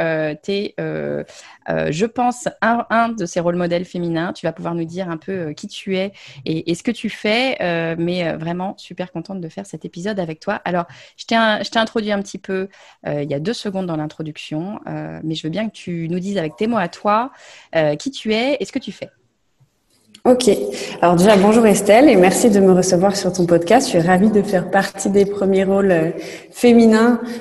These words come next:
Speaker 2: euh, sur ton podcast. Donc, euh, moi, c'est Lorraine. Je suis C M O chez Visiperf, qui est une start-up, euh, membre de la délégation French Tech cent vingt.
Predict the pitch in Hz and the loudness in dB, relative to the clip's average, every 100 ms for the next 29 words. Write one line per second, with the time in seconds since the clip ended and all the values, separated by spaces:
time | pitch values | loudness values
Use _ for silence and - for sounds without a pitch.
0 | - 185 180 190 196 185 180 185 214 - | -4 -2 -2 -2 2 2 4 4 4 2
1 | - - - - 226 - 185 190 185 180 | -6 -12 -14 -14 -16 -2 2 4 4 4
2 | 170 170 190 175 151 180 233 196 208 202 | 6 6 2 0 0 2 4 4 2 0
3 | 185 - 170 - 262 240 233 240 240 170 | -2 -4 -8 0 2 4 4 2 2 0
4 | 170 220 214 165 160 - - - - - | 2 2 0 -2 -4 -4 -12 -18 -12 -2
5 | 185 185 185 185 165 165 - - 208 208 | 2 2 0 -2 -4 -4 -8 -6 -6 -6
6 | - - - 170 160 151 175 175 175 175 | -10 -16 -8 -6 -4 -2 -2 -2 -4 -6
7 | 156 - - 156 151 143 143 175 175 170 | -6 -8 -4 -2 -2 -4 -2 -2 0 0
8 | 170 190 185 208 196 202 202 - 185 170 | 0 -6 -6 -8 -8 -6 -8 -6 -4 -2
9 | 170 | -4